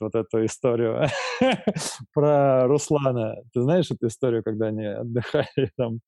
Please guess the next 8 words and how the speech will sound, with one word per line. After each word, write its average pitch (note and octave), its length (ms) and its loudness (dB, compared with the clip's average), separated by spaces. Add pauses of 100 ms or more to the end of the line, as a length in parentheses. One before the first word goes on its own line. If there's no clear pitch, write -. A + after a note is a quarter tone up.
(680)
Ладно, G3 260 4
я D#3+ 100 6
не F#3 100 4
буду E3 240 4
спойлерить, C3+ 640 2
если A2+ 640 -2
захотите, A#2+ 560 0
посмотрите, G#2+ 1000 -2